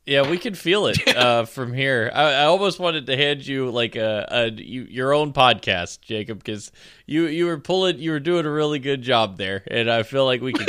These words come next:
Speaker 1: clip
Speaker 2: <laughs>
Speaker 1: that and pass that around. You know, North Carolina man furious at politics and media.
Speaker 2: I know, right?
Speaker 1: Uh, no, you're, you're, you know what? I mean, you're, you're right. It's, it's a real, it's real hard to hammer through. Uh, one, one of the tips I've seen from s-, one of the,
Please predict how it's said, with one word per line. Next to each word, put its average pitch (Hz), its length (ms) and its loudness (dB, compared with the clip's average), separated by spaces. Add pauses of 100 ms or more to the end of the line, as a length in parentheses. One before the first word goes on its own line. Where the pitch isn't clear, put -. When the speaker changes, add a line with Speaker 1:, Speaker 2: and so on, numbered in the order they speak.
Speaker 1:
clip 190 240 2
Speaker 2:
<laughs> - 0 -
Speaker 1:
that 156 400 2 (540)
and 110 340 -4 (160)
pass 147 320 4
that 139 220 4
around. 123 580 2 (500)
You 131 140 -2
know, 107 400 0
North 214 300 2
Carolina 190 520 6
man 117 280 2
furious 165 640 2
at 123 280 -2
politics 147 800 -2 (140)
and 131 280 -2
media. 143 400 -4
Speaker 2:
I 156 120 -2
know, 240 260 -4
right? 123 480 -10 (160)
Speaker 1:
Uh, 123 480 2
no, 156 180 0
you're, 180 360 2
you're, 170 240 -2
you 160 300 -6
know 180 160 0
what? 175 260 0
I 135 120 -2
mean, 147 200 -6
you're, 147 160 -6
you're 147 220 -6
right. 113 420 0
It's, 113 360 -6
it's 120 260 -6
a 120 60 -6
real, 131 520 -2
it's 123 200 -10
real 160 180 -2
hard 135 260 -2
to 117 80 0
hammer 113 300 -6
through. 107 520 -8
Uh, 113 80 -2
one, 151 320 -2
one 165 140 -4
of 180 80 -6
the 156 80 -6
tips 135 300 -8
I've 120 120 -8
seen 120 380 -10
from 107 160 -14
s-, 101 220 -14
one 160 160 -2
of 147 60 -2
the, 110 120 -6